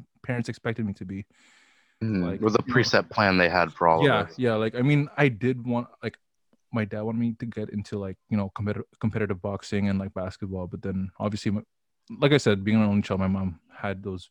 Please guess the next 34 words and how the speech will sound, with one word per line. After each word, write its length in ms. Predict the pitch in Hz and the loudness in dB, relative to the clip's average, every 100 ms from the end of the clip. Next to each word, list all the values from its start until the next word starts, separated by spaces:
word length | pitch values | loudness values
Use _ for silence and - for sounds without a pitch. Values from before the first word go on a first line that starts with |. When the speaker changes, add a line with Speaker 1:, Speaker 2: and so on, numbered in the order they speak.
| _ | _
Speaker 1:
very 380 | 104 98 101 95 _ _ _ _ - | -10 -10 -10 -12 _ _ _ _ -6
motherly, 400 | 104 104 101 98 | -2 -2 -4 -6
like, 140 | 95 | -8
protective 320 | - 101 98 98 | -8 -8 -6 -4
instincts, 420 | 101 - 98 98 | -4 -4 -6 -4
and, 100 | 95 | -4
like, 140 | 92 - _ _ _ _ _ - | -4 -8 _ _ _ _ _ 0
I, 140 | 131 110 92 _ _ - | 2 2 -4 _ _ -2
I 140 | 131 | 2
was 240 | 120 131 | 4 2
upset 280 | 151 - 143 | 0 -2 -2
at 80 | 139 | 0
her, 160 | 135 139 | 0 -2
but 180 | 123 107 | -2 -2
then 340 | 110 104 98 - _ _ _ _ _ | 2 2 2 -2 _ _ _ _ _
at 60 | 127 | -2
the 60 | 120 | 4
same 200 | 127 113 | 6 6
time, 240 | 113 107 | 6 6
I 100 | 101 | 6
wouldn't 280 | 104 110 107 - | 6 6 6 2
kind 160 | - 110 | 4 6
of, 60 | 98 - | 4 0
I 120 | - 123 | 4 8
wouldn't 200 | 135 151 | 10 8
have 160 | 135 | 8
bumped 180 | 113 110 | 6 6
into 300 | 120 113 - | 8 8 6
music 320 | 101 95 104 - _ _ _ _ - | 4 2 -2 -4 _ _ _ _ -4
the 80 | 110 | 0
way 160 | 107 | 0
I 40 | 101 | 2
have. 260 | 95 98 | 2 2
Speaker 2:
Mm-hmm. 180 | 101 - | 0 -10